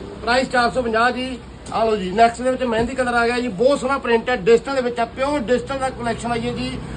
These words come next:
ਬਾਟਮ ਦੇ ਵਿੱਚ ਸੈਲ ਪ੍ਰਿੰਟ ਆਊਗਾ, ਸ਼ਰਟ ਦੀ ਨਾਲ ਦਾ ਸ਼ੈਡੋ ਪ੍ਰਿੰਟ ਵੀ ਕਹਿੰਦੇ ਇਹਨੂੰ ਆਪਾਂ। ਕਾਟਨ ਮਸਲਿਨ, ਏਕਟੈਕਸ ਬ੍ਰਾਂਡ ਦੀ ਬਹੁਤ ਸ਼ਾਨਦਾਰ ਆਈਟਮ ਹੈ। ਦੇਖੋ ਜੀ, ਕਾਟਨ ਮਸਲਿਨ ਲਾਈਨਿੰਗ, ਬਹੁਤ ਸੋਹਣਾ ਬੇਸ ਹੈ, ਨਵਾਂ ਬੇਸ ਹੈ ਜੀ।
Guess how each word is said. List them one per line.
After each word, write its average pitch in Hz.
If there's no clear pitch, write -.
ਬਾਟਮ 240
ਦੇ 254
ਵਿੱਚ 254
ਸੈਲ 233
ਪ੍ਰਿੰਟ 247
ਆਊਗਾ, 240
ਸ਼ਰਟ 247
ਦੀ 302
ਨਾਲ 233
ਦਾ 190
ਸ਼ੈਡੋ 226
ਪ੍ਰਿੰਟ 254
ਵੀ 277
ਕਹਿੰਦੇ 254
ਇਹਨੂੰ 269
ਆਪਾਂ। 262
ਕਾਟਨ 240
ਮਸਲਿਨ, 247
ਏਕਟੈਕਸ 240
ਬ੍ਰਾਂਡ 233
ਦੀ 254
ਬਹੁਤ 247
ਸ਼ਾਨਦਾਰ 226
ਆਈਟਮ 226
ਹੈ। 247
ਦੇਖੋ 240
ਜੀ, 262
ਕਾਟਨ 254
ਮਸਲਿਨ 262
ਲਾਈਨਿੰਗ, 233
ਬਹੁਤ 262
ਸੋਹਣਾ 277
ਬੇਸ 220
ਹੈ, 190
ਨਵਾਂ 247
ਬੇਸ 247
ਹੈ 254
ਜੀ। 254